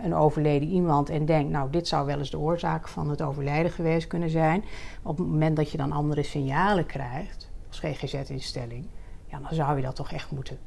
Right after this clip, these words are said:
eh, willen onderzoeken. Ook het fenomeen van een kwetsbaar iemand als Arre, die geeft kennelijk geen toestemming voor inzage in zijn medisch dossier.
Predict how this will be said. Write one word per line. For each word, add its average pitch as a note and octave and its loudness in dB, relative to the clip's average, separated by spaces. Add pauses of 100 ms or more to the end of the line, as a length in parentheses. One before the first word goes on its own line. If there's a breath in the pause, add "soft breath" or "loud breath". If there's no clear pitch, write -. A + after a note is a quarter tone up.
(340)
eh, D#3+ -6 (140)
willen F#3+ 10
onderzoeken. E3 2
Ook F3+ -2 (220 soft breath)
het - -2
fenomeen E3 4
van D3 2 (420 loud breath)
een F#3 -4
kwetsbaar F#3 6
iemand F3 4
als D3+ -2
Arre, D3+ 4 (340 soft breath)
die E3+ -2
geeft E3 2
kennelijk D3+ 4
geen C#3 0
toestemming C3+ -2 (480 soft breath)
voor - 0
inzage E3 0
in F3 -2
zijn D3 0
medisch C3+ 0
dossier. C#3 0